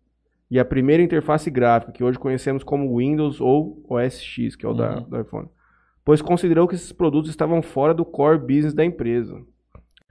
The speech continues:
Speaker 1: Outra história marcante foi o rombo de trezentos e cinquenta milhões de dólares que atingiu a Ford ao desenvolver o Edsel, modelo de carro de passeio que foi um fracasso monumental, por não avaliarem corretamente o nome, o design e as pesquisas de opinião.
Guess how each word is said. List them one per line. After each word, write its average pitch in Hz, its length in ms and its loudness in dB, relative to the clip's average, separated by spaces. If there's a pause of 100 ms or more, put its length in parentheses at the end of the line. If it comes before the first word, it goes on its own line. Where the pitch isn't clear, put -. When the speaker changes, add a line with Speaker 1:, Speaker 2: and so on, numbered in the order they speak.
(240)
Speaker 1:
Outra 170 280 -2
história 160 280 0
marcante 147 420 -2
foi 160 120 -4
o 143 40 0
rombo 147 240 0
de 156 80 -10
trezentos 151 380 -2
e - 20 -16
cinquenta 156 340 -6
milhões 143 260 -2
de 143 80 -4
dólares 123 440 -2
que 131 100 -8
atingiu 131 360 -4
a 123 60 2
Ford 139 600 -2 (460)
ao 120 180 2
desenvolver 131 400 0
o 139 120 4
Edsel, 117 480 0 (560)
modelo 123 320 4
de 147 100 -2
carro 143 200 2
de 139 80 -4
passeio 135 400 0
que 151 60 -8
foi 151 120 0
um 147 60 0
fracasso 139 560 -2
monumental, 135 840 -2 (380)
por 135 140 2
não 160 240 4
avaliarem 139 440 2
corretamente 135 680 -2
o 139 40 -2
nome, 131 400 2
o 135 40 0
design 127 440 -2
e - 20 0
as 135 100 -6
pesquisas 135 460 -4
de 131 100 -4
opinião. 110 500 -8